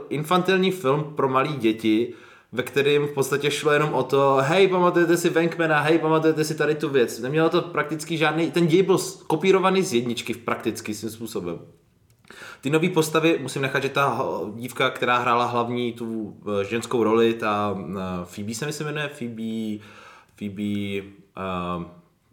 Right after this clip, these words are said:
Spengler, Phoebe Spenglerová, myslím, že se jmenovala, to byla skvělá, ta se mi opravdu v tom filmu líbila. A ten film byl v podstatě, ta,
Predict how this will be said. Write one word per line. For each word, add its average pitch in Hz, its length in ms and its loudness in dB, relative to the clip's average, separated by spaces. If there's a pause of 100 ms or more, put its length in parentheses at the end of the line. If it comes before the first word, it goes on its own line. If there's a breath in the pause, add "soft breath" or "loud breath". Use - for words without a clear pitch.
(600)
Spengler, 107 420 0
Phoebe 113 360 -8
Spenglerová, 120 680 0
myslím, 113 200 -14
že 110 120 -8
se 113 60 -12
jmenovala, 110 460 -4 (240 loud breath)
to - 80 -16
byla 107 120 0
skvělá, 110 380 0
ta 123 80 -2
se 120 100 -8
mi 113 60 0
opravdu 110 240 -2
v - 20 -10
tom 117 120 -6
filmu 127 220 -4
líbila. 110 480 0 (240 loud breath)
A 120 100 2
ten 147 160 0
film 143 240 -2
byl 151 120 2
v 147 60 -6
podstatě, 147 500 -2 (760)
ta, 147 120 -4